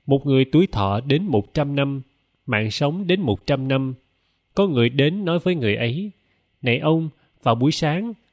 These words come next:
ông sẽ bị đâm một trăm cây thương. Vào buổi trưa, ông sẽ bị đâm một trăm cây thương.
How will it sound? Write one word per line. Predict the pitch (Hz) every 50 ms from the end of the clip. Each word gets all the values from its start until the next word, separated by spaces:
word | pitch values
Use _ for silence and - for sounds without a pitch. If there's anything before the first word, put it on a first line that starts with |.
| _ _
ông | - 165 165
sẽ | - - 170
bị | 151 131 123 135
đâm | 147 151 151 151 143 120
một | 101 92 - -
trăm | 151 143 135
cây | - 147 139
thương. | 139 - 143 151 147 147 147 131 _ _ _ _ _ _ _ _ _ -
Vào | - 127 117
buổi | 123 135 165 175
trưa, | - 175 170 170 170 170 156 - _ _ _ _ -
ông | 170 175 170 151
sẽ | - - 160
bị | 143 127 120
đâm | 123 147 151 151 156 135
một | 107 98 92 -
trăm | - 151 139 131
cây | - 143 139
thương. | 135 - 143 147 147 147 143